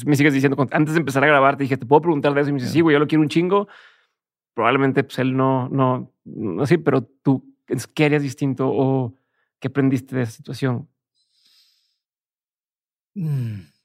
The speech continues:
Speaker 2: o sea, que, o sea, de aprender, aprender, aprender, de que yo digo que aprendí, que al final yo sé que el güey me quiere. O sea, yo creo que es un tema de, de repente tenemos que tener, o sea,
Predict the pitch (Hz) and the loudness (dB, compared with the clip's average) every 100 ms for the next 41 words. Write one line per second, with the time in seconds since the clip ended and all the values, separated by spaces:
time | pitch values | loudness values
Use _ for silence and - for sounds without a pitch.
0 | _ _ _ - 131 123 - 160 165 147 | _ _ _ -10 -8 -8 -8 -10 -6 -2
1 | 160 156 156 147 147 143 160 214 185 175 | 0 0 -2 -4 -6 -4 -2 -2 -2 -2
2 | 170 196 151 147 147 165 151 156 143 135 | -2 -2 -4 -6 -4 -6 -8 -8 -4 -2
3 | 180 170 180 156 180 196 220 214 _ _ | -2 -4 -8 -6 -2 -2 -2 -6 _ _
4 | _ _ _ 180 175 170 180 196 214 208 | _ _ _ -2 -2 -2 -2 0 0 -2
5 | - 190 190 185 180 214 170 110 101 143 | -2 -2 -2 -4 -2 -2 -2 -4 -6 -4
6 | 139 143 135 165 180 196 185 170 175 160 | -4 -6 -4 -2 -2 -4 -4 -4 -6 -6
7 | 190 175 190 185 185 185 170 151 117 - | -6 -4 -4 -2 -2 0 0 0 -4 -10
8 | _ _ _ _ - 147 151 147 147 165 | _ _ _ _ -6 -4 -2 -6 -6 -4
9 | 160 170 - 175 - 175 175 175 160 143 | -4 -4 -6 -10 -8 -6 -4 -4 -2 -2
10 | 156 _ | -4 _